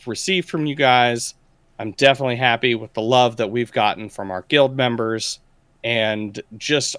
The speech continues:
all around pleased with how this whole thing has played out.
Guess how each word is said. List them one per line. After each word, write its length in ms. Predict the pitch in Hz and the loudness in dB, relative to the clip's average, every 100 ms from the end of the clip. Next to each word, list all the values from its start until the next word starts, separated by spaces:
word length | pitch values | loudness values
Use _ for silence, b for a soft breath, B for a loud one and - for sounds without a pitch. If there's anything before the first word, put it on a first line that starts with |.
| - | -2
all 280 | 127 143 143 | 2 4 2
around 480 | 127 123 120 120 - | 0 2 2 0 -6
pleased 840 | - 131 123 110 104 98 - - _ _ _ _ | -8 -2 0 0 -4 -6 -8 -10 _ _ _ _
with 200 | 117 117 | -6 -6
how 240 | - 117 110 | 0 0 2
this 220 | 113 110 | -2 -6
whole 280 | - 117 107 | -4 -2 -2
thing 500 | - 104 101 101 98 _ _ _ | -2 -2 -2 -8 -14 _ _ _
has 500 | - 110 98 98 - | -14 -8 -6 -6 -10
played 340 | - - 95 - | -14 -12 -12 -12
out. 200 | - - | -16 -20